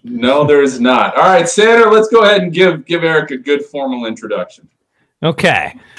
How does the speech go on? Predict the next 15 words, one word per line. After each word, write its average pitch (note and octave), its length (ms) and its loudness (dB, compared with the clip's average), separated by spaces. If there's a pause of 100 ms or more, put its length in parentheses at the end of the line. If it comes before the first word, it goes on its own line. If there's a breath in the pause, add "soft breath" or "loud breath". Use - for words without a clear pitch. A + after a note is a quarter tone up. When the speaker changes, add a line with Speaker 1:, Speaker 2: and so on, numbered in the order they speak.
(120)
Speaker 2:
Tonight's D4 380 2
guest A#3 260 2
is C#3+ 220 -6
Eric F#3+ 300 0
Salna, B2 540 -8
meteorologist E3+ 720 -4
and C#3 100 -6
C G#3+ 280 -6
E G#3 240 -10
O C3 360 -2
of C3+ 180 -10
the - 180 -14
Extreme F3+ 480 -10
Weather C#3+ 320 -4
Experience. - 840 -12